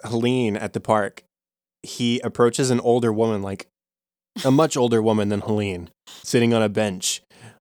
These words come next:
and starts trying to have a conversation with her like she's actually Helene. It's like he's, again, this is sort of proving the point.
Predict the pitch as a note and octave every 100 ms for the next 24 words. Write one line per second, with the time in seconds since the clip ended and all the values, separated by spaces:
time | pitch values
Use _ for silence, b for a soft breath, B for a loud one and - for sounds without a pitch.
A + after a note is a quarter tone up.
0 | _ _ A2+ A2+ A2+ A2 - - B2+ -
1 | D3 D3 D#3 D#3 E3 F3 F3+ F3+ F#3+ E3+
2 | D3 B2 A#2+ B2+ - - D3 C3+ C3+ C3+
3 | D#3 C#3 C#3 D3+ D#3 A#2 A2 C#3 C3+ D#3+
4 | D#3 C3+ - B B B B D3 C3+ C3
5 | E3+ D3 B2 B2+ B2 C#3 D#3 B2+ C#3+ D3+
6 | A2+ C3 B2 B2+ A2 - D3 A2+